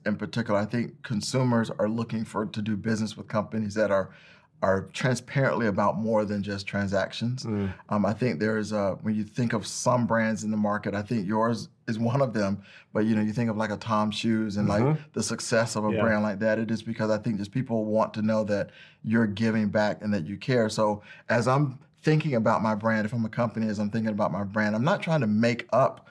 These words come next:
Speaker 1: you know, what can we do to give
Speaker 2: Yeah,
Speaker 1: back? But
Speaker 2: yeah.
Speaker 1: I'm authentically asking those same questions,
Speaker 2: Yeah.
Speaker 1: like, why are we doing this? Like, what are we,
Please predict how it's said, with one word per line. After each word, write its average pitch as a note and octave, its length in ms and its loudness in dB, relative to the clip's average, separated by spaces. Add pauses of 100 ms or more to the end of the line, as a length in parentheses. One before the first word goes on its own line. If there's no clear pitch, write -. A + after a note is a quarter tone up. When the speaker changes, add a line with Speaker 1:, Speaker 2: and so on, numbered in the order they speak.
(220)
Speaker 1:
you A#2+ 80 -2
know, F#2 220 -2
what - 140 -10
can A2 160 -2
we G#2+ 80 2
do G#2 120 0
to F#2+ 80 -4
give G#2 200 -6
Speaker 2:
Yeah, A2+ 80 2
Speaker 1:
back? G#2+ 320 2
But A2+ 160 2
Speaker 2:
yeah. A2+ 120 -2
Speaker 1:
I'm B2+ 160 0 (120)
authentically B2+ 720 0 (260)
asking B2+ 360 0
those A2 140 0
same G#2 200 0
questions, G#2+ 340 -4
Speaker 2:
Yeah. A2+ 60 2
Speaker 1:
like, G2+ 120 0 (220)
why C#3 200 0
are C#4 60 -2
we A#3 120 2
doing C3 320 2
this? F2 160 -2
Like, G#2+ 100 -2
what D#3 180 -2
are C4 40 -2
we, F#3+ 140 2